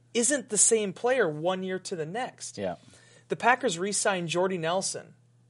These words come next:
Speaker 1: in two thousand eleven, right? Midway through two thousand eleven?
Speaker 2: Right, right.
Speaker 1: He ends up having a monster year and has improved over then. Got a third contract with the Packers and has overexceeded that as well over his time. Davante Adams,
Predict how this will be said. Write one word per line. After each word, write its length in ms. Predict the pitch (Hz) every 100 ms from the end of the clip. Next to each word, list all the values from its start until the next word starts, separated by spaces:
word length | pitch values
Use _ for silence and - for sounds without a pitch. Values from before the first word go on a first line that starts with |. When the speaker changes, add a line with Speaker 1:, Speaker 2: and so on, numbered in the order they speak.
| _ _ _
Speaker 1:
in 160 | 170
two 180 | 160 196
thousand 360 | 190 180 170 160
eleven, 360 | 156 185 139
right? 320 | 131 139 196 -
Midway 260 | 165 185
through 160 | 180 180
two 120 | 185
thousand 300 | 180 180 165
eleven? 280 | 147 160 202
Speaker 2:
Right, 240 | 165 135 - - -
right. 180 | 113 - _ _
Speaker 1:
He 260 | - 240
ends 180 | 240 208
up 140 | 202 190
having 240 | 190 175
a 40 |
monster 540 | 147 151 160 160 - 147
year 380 | 143 117 - - _
and 100 | 156
has 160 | 170 156
improved 380 | 151 - 170 151
over 180 | 147
then. 160 | 135 123 -
Got 160 | 185
a 40 | 165
third 400 | - 208 214 180
contract 480 | 170 143 - 147
with 120 | 151 147
the 60 |
Packers 500 | - 147 139 131 120 - - -
and 140 | 170
has 100 | 156
overexceeded 640 | 160 156 156 - 170 151 139
that 220 | 147 147
as 100 | 139
well 260 | 160 170
over 220 | 139 131 131
his 180 | 127 -
time. 280 | 143 120 - - - _
Davante 500 | 202 185 254 285 277
Adams, 460 | 185 214 190 170